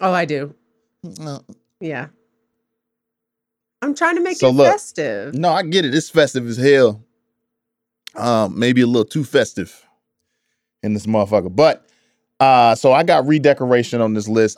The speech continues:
Speaker 2: I don't even wanna dwell on it too much. If the decoration look bad, it'd be one thing. You do do a great job
Speaker 1: Aw, thank you.
Speaker 2: redecorating, and you've been, you did some painting when we first moved in,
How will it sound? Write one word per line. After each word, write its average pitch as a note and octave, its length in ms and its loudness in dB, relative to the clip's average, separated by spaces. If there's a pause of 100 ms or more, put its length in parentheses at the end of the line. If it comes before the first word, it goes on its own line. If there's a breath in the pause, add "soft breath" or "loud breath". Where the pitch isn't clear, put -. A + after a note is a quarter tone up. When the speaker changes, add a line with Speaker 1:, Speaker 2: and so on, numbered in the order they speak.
Speaker 2:
I C3 140 -2
don't C#3 180 -2
even G#2+ 220 -2
wanna G2+ 420 -4 (500)
dwell A#2+ 320 2
on A2 120 -2
it G#2+ 80 -6
too A2+ 160 -6
much. A2 300 -2 (100)
If A#2+ 180 -2
the B2 80 -2
decoration C#3+ 640 -2
look A#2 160 -6
bad, A#2 240 2
it'd G#2+ 140 -4
be G#2 100 -4
one G2+ 260 -4
thing. G#2 220 -4
You A2 120 -4
do A#2 200 -4
do A2+ 200 -4
a G2+ 60 -4
great G#2+ 300 0
job A2 480 0
Speaker 1:
Aw, D#3 220 -12 (100)
thank E3+ 280 -12
you. D3+ 140 -16
Speaker 2:
redecorating, G#2 880 -2 (160)
and G#2+ 160 -6
you've G#2+ 140 -4
been, A2 260 -4
you A2+ 80 -4
did A2 160 -4
some G#2 180 -8
painting A#2 460 -4
when G#2+ 140 -2
we G2+ 100 -4
first G#2 320 -2
moved G#2 320 -4
in, G2 360 -2